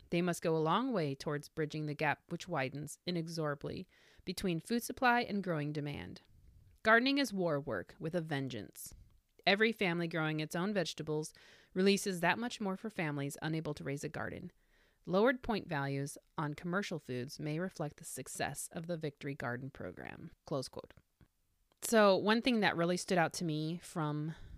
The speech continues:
this paragraph is that food stores for future campaigns must be accumulated now.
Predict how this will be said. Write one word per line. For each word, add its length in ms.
this 360
paragraph 560
is 460
that 340
food 340
stores 720
for 180
future 380
campaigns 720
must 380
be 100
accumulated 760
now. 400